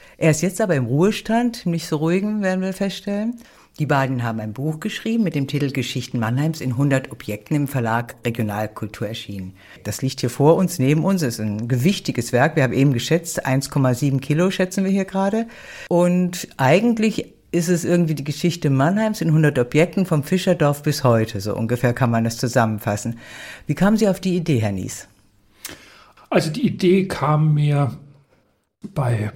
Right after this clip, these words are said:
Speaker 2: Betrachtung eines Buches, das nennt sich Die Geschichte der Welt in hundert Objekten. Das war so der, der erste Auftakt für diese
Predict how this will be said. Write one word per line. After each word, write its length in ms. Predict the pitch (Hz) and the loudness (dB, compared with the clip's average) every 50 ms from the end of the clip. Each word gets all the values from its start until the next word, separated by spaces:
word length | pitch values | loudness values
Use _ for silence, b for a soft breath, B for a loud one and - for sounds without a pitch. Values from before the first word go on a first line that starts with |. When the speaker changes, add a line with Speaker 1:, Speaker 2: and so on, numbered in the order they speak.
| - - - | -12 -12 -10
Speaker 2:
Betrachtung 540 | - 151 - - 135 - - - 165 151 - | -8 -6 -4 -2 -2 -2 -2 -2 -2 -2 0
eines 300 | - 147 151 131 - - | 2 2 2 0 0 -2
Buches, 280 | - 175 170 175 165 | -2 -2 0 0 -2
das 260 | - 143 120 - - | -2 -4 -4 -4 0
nennt 200 | 147 135 113 117 | 0 0 0 0
sich 440 | - - 117 - - - - - - 143 131 117 - 127 | -2 -4 -6 -6 -6 -8 -10 -10 -8 -8 -10 -6 -4 -4
Die 100 | 117 - | -4 -4
Geschichte 400 | - - - 151 147 - - 120 | -4 -4 -4 -2 -2 0 0 2
der 180 | 117 117 98 | 2 2 4
Welt 200 | 113 120 123 123 | 4 4 4 2
in 140 | 147 117 95 | 0 -2 0
hundert 240 | 117 131 120 110 - | 2 2 2 0 0
Objekten. 480 | 120 - - 120 110 113 - - - | -4 -4 -2 -2 -2 -2 -4 -8 -6
Das 160 | 156 117 - - | -6 -6 -4 -4
war 80 | 123 | -4
so 100 | 110 110 | -4 -2
der, 160 | 98 - 107 | -2 -2 -4
der 240 | 98 - - 110 - | -4 -4 -6 -6 0
erste 540 | - 123 131 143 143 - - - - - - | 2 4 4 4 2 0 0 -2 -2 0 0
Auftakt 680 | 135 120 135 156 151 - - - 185 180 - - - | 2 2 2 2 0 -2 -2 -2 -2 -2 -2 -6 -12
für 160 | - - 156 | -10 -8 -8
diese 500 | 151 - 165 156 143 143 151 135 123 120 | -8 -8 -8 -8 -4 -2 -2 -2 -2 -4